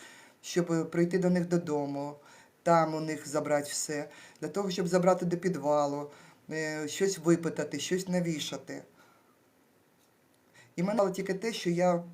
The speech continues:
підходила до повороту мені потрібного, я пере-, я туди повернула, а там, е, були два фонарі, і люди з сусідніх дворів вигулювали дітей. Дітлахи каталися на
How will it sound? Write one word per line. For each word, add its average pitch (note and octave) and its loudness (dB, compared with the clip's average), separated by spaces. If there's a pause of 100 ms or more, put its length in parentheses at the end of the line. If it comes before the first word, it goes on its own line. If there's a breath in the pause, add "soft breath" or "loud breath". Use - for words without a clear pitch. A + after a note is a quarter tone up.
(460 loud breath)
підходила E3+ 2
до D#3+ -2
повороту F#3 2
мені D#3+ -4
потрібного, D3 -2
я E3+ 2
пере-, F#3 0 (200)
я F3 4
туди F#3 2
повернула, G3 2 (1700 loud breath)
а F3 10
там, A#3+ 8
е, F#3+ 2
були F#3+ 2
два F#3+ 6
фонарі, G#3+ 2 (420 soft breath)
і G3 2
люди G#3+ 4
з - -2
сусідніх F3 2
дворів D3+ 2
вигулювали A3 2
дітей. D3 -2 (240)
Дітлахи A3 -2
каталися C#3+ -2
на D3 0